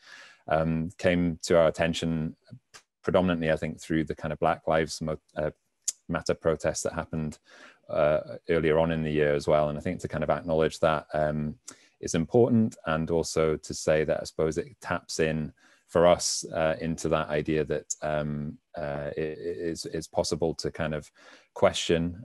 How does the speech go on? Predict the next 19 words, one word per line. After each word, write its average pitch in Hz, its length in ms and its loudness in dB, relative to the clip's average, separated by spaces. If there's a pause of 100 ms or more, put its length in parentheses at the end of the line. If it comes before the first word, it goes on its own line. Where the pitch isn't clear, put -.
and 78 360 -2 (180)
to 78 440 -2
analyze 78 580 0
and 73 260 -8
think 78 220 -6
about 76 340 -2
and 73 280 -8 (180)
maybe 78 240 -6
try 73 220 -6
and 73 80 -8
dismantle 78 420 -8
as 76 140 -6
well 76 160 0
some 78 180 -4
of 73 60 -4
the 78 180 -4
underlying 76 640 -2 (220)
orthodoxies 110 800 2
that - 180 -2